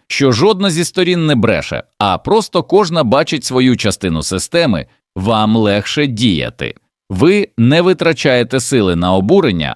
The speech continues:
а задаєте конкретні питання. Ви не чекаєте пасивно, а контролюєте ситуацію. Ви не звинувачуєте людей на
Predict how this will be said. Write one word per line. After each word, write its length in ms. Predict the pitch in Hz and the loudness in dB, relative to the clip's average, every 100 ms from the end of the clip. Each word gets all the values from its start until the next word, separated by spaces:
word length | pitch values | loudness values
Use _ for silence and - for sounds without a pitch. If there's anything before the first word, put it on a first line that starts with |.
| - | -4
а 140 | 104 | -4
задаєте 640 | 92 104 92 95 98 123 160 | -2 -2 0 0 0 -2 -2
конкретні 580 | 170 113 - 78 92 92 | -2 -2 -2 -4 -4 -4
питання. 580 | 98 - 78 60 58 - _ _ - | -4 -4 -4 -6 -10 -14 _ _ -4
Ви 220 | 92 202 | 2 2
не 140 | 202 | 2
чекаєте 680 | 196 196 - 127 117 117 131 | 2 -2 0 0 0 0 -2
пасивно, 640 | 123 147 - 104 71 67 - _ _ | -2 -2 0 -2 -2 -6 -10 _ _
а 160 | 110 101 | -2 -2
контролюєте 800 | - 113 - 120 107 110 - 110 | 0 0 2 2 4 2 0 -4
ситуацію. 680 | 120 - 131 87 - 50 50 _ _ 95 | -4 0 0 0 -4 -12 -16 _ _ -2
Ви 340 | 110 170 - - | 2 2 0 0
не 260 | 107 156 170 | 2 2 2
звинувачуєте 880 | 170 190 180 123 85 90 76 85 | 0 2 2 2 0 -4 -6 -4
людей 520 | 80 80 87 151 170 - | -4 -2 0 0 -2 -2
на 220 | 147 180 | 0 0